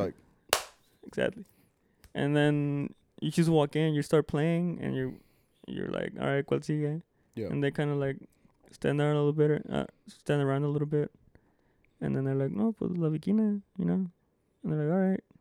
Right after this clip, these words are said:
Speaker 2: Or, like, "Algo, algo que estudiaron," you know? Or whatever.
Speaker 1: Something they practice?
Speaker 2: Yeah. And they're like, "All right." Especially with, like, student groups. Like, or not student, yeah, student
Speaker 1: They're,
Speaker 2: groups.
Speaker 1: like,
Speaker 2: Like, they're,
Speaker 1: younger
Speaker 2: like, younger people that,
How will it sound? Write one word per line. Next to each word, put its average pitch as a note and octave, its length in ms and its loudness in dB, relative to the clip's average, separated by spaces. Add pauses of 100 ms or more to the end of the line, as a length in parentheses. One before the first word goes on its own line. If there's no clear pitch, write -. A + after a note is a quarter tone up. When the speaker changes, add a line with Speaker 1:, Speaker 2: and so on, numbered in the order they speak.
(160)
Speaker 2:
Or, C#3 140 4
like, C#3 120 6
"Algo, D3 260 6
algo D#3 200 6
que E3+ 80 6
estudiaron," C#3 580 2
you D3 80 -2
know? D3+ 160 -4 (560)
Or D3 100 -6
whatever. D3 220 4
Speaker 1:
Something D#3+ 160 2
they A2+ 80 4
practice? A2+ 460 -4
Speaker 2:
Yeah. C#3 240 4 (640)
And - 140 0
they're C#2+ 100 0
like, G#1 180 -2
"All - 140 0
right." F#3+ 260 -2 (100)
Especially F3+ 380 6
with, F#3+ 120 8
like, D3+ 120 4
student D#3 320 2
groups. C#3+ 340 -2 (560)
Like, D3 280 -2
or D3+ 120 6
not E3+ 140 4
student, C#3 420 0
yeah, C#3+ 280 4
student D#3+ 280 2
Speaker 1:
They're, C#3 100 8
Speaker 2:
groups. D#3+ 160 12
Speaker 1:
like, - 40 10
Speaker 2:
Like, D3 80 10
they're, D#3 60 12 (160)
Speaker 1:
younger E3+ 60 12
Speaker 2:
like, F3 160 8
younger D#3+ 240 8
people E3+ 440 2
that, C#3+ 320 2